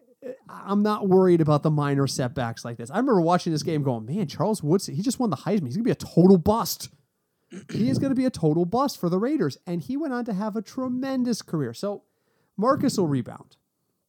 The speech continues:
But I don't know. New Orleans is gonna be, you know, suffering from this.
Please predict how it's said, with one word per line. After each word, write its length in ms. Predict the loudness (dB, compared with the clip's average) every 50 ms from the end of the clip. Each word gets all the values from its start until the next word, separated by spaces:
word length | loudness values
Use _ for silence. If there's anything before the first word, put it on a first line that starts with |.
| -20 _ _ _ _ _ _ _ _ _ _ _ _
But 220 | -8 -8 -8 -8 -12 -20 _ _ _ _ _ _ _
I 140 | -2 0 0
don't 80 | 2 0
know. 120 | 0 -2
New 140 | -2 0 2
Orleans 420 | 2 4 4 4 4 2 2 0
is 120 | -2 -4 -4
gonna 180 | -2 -2 -2
be, 420 | -4 -4 -6 -8 -8 -10 -12 -14 -14 _ _ _ _ _ _ -20 -20 -20 -20 -20 -20 -20 _ _ _ _ -18 -16 -16 -16 -18 _ _ _
you 140 | -4 -2 -2
know, 260 | -2 -4 -8 -12 -16 _
suffering 440 | -12 -6 -4 -4 -2 -2 -4 -4 -4
from 200 | -4 -6 -8 -8
this. 200 | -10 -12 -14